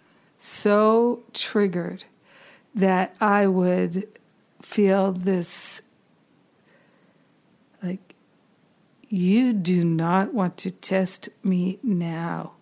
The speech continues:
kind of serious. Like, "Get out of my way, I will run you over," serious.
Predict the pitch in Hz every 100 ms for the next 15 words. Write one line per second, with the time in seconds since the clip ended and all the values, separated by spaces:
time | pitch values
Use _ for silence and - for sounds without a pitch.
0 | _ - 175 170 160 - - 160 160 170
1 | 170 - - - _ _ _ _ _ _
2 | _ 185 _ 196 - - 208 196 208 220
3 | 220 214 220 202 185 165 170 180 - -
4 | 180 170 165 160 156 170 175 180 180 185
5 | 180 - - 190 165 151 160 151 - _
6 | - - 170 151 156 156 -